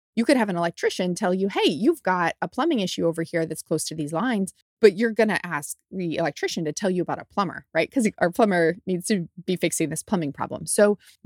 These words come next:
be asking for those recommendations, especially if you are in a new area.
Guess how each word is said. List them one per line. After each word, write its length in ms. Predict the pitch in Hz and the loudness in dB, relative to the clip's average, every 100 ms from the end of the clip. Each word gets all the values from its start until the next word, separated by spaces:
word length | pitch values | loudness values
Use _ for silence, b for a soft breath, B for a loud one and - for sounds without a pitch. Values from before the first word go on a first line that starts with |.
| 180 | 2
be 260 | 254 320 - | 6 6 4
asking 420 | - 202 - 233 | 0 -4 -2 -2
for 100 | 220 | 0
those 160 | 202 185 | 0 2
recommendations, 680 | 170 - 185 170 160 160 - | 0 -2 -4 -2 -2 -4 -6
especially 600 | 185 - - 202 - 294 | -6 -8 -4 -4 0 2
if 120 | 294 - | 2 2
you 100 | 214 | 2
are 80 | 185 | 0
in 200 | 180 180 | 2 0
a 100 | 190 | 2
new 180 | 196 190 | 0 0
area. 440 | - 160 170 220 | 0 0 2 2